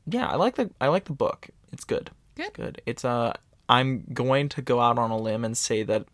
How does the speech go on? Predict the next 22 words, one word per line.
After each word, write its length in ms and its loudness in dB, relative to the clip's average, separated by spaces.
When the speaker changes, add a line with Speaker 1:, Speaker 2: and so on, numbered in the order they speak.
Speaker 1:
if 180 0
I 100 4
were 200 2
to 100 -12
use 320 -2
the 80 -6
same 460 -2
one 380 0
to 120 -6
five 400 2
star 240 0
rating 340 -2
that 140 -4
Brenna 260 -2
uses, 540 -4
I 140 2
would 180 -4
give 260 -2
this 280 -2
one 260 -6
so 320 -4
far 560 -2